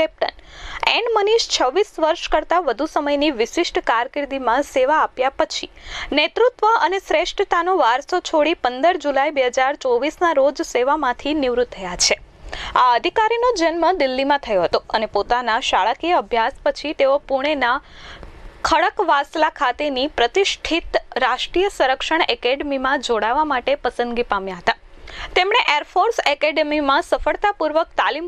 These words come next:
પૂર્ણ કર્યા પછી વીસ ડિસેમ્બર ઓગણીસો સત્તાણુંના રોજ ભારતીય વાયુસેનાની ફાઇટર સ્ટ્રીમમાં તેમને નિયુક્તિ આપવામાં આવી હતી. તેમના સેવાકાળ દરમિયાન તેમને મિગ ટ્વેન્ટી વન ટાઇપ સેવન્ટી ફાઇવ,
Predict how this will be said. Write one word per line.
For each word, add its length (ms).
પૂર્ણ 280
કર્યા 260
પછી 280
વીસ 240
ડિસેમ્બર 720
ઓગણીસો 420
સત્તાણુંના 680
રોજ 240
ભારતીય 460
વાયુસેનાની 720
ફાઇટર 420
સ્ટ્રીમમાં 600
તેમને 300
નિયુક્તિ 400
આપવામાં 400
આવી 180
હતી. 180
તેમના 320
સેવાકાળ 580
દરમિયાન 480
તેમને 300
મિગ 260
ટ્વેન્ટી 460
વન 240
ટાઇપ 640
સેવન્ટી 400
ફાઇવ, 240